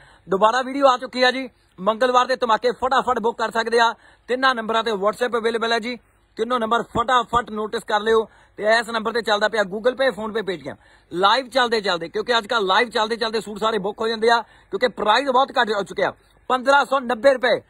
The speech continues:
ਤਕਰੀਬਨ last ਸੇਲਾਂ ਦੇ ਵਿੱਚੋਂ sale ਆ ਜੀ, ਕਿਉਂਕਿ ਰੱਖੜੀ ਦਾ ਤਿਉਹਾਰ ਆ ਰਿਹਾ, ਸਟੋਰਾਂ ਦੇ ਰਸ਼ ਪੈ ਰਿਹਾ ਪੂਰੇ,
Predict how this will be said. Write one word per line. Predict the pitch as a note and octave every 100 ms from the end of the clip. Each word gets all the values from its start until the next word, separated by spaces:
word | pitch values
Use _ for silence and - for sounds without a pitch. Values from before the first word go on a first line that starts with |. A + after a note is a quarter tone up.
| _ _ _
ਤਕਰੀਬਨ | A3 A3 A#3 C4 C#4+
last | C4 G#3 A3 C4 C4+ -
ਸੇਲਾਂ | G3+ A3+ A#3+
ਦੇ | B3
ਵਿੱਚੋਂ | A3 B3
sale | A#3 A3+ A#3+
ਆ |
ਜੀ, | A#3 B3 - _ _
ਕਿਉਂਕਿ | G#3 A3+
ਰੱਖੜੀ | G#3 - A#3
ਦਾ | A#3
ਤਿਉਹਾਰ | A3+ G#3 A3
ਆ | A3+
ਰਿਹਾ, | A#3 A3
ਸਟੋਰਾਂ | - - G#3+ B3
ਦੇ | G#3+
ਰਸ਼ | F#3+ G#3+ F#3+
ਪੈ | A#3
ਰਿਹਾ | A3+ A3 -
ਪੂਰੇ, | A3 A#3+ B3